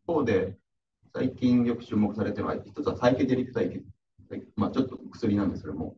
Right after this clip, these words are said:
変性意識体験なんです。その時も、オートマティックエンティティっていうのが出てくるっていうのは、最近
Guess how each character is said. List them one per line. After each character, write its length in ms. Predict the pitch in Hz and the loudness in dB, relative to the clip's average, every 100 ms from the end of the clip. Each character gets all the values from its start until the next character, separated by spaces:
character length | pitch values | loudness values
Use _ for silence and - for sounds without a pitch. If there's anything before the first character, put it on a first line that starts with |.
| _ _ | _ _
変 100 | 95 | -6
性 100 | 90 | -2
意 40 | 87 | -2
識 140 | - | -2
体 180 | - - | -4 -4
験 120 | - | -6
な 60 | - | -12
ん 40 | |
で 60 | - | -14
す。 60 | |
そ 80 | - | -2
の 100 | 131 | 0
時 220 | 147 151 | 2 2
も、 400 | 139 127 117 - - - - | 4 4 2 -2 -12 -14 -6
オ 100 | 123 | -2
ー 60 | |
ト 120 | 147 | 2
マ 160 | 139 - | 4 4
テ 100 | - | 2
ィ 40 | |
ッ 40 | - - | -4 0
ク 80 | |
エ 80 | 123 | 4
ン 60 | 127 | 4
テ 60 | - | 2
ィ 80 | |
テ 80 | - | -6
ィ 60 | - | -10
っ 20 | |
て 100 | - | -6
い 20 | |
う 40 | - | -8
の 80 | - | -8
が 160 | - - | -12 -10
出 100 | 92 | -8
て 80 | - | -8
く 140 | - | -10
る 120 | - | -16
っ 40 | - | -18
て 60 | |
い 40 | - | -20
う 20 | |
の 20 | |
は、 60 | - | -20
最 160 | _ | _
近 60 | - | -18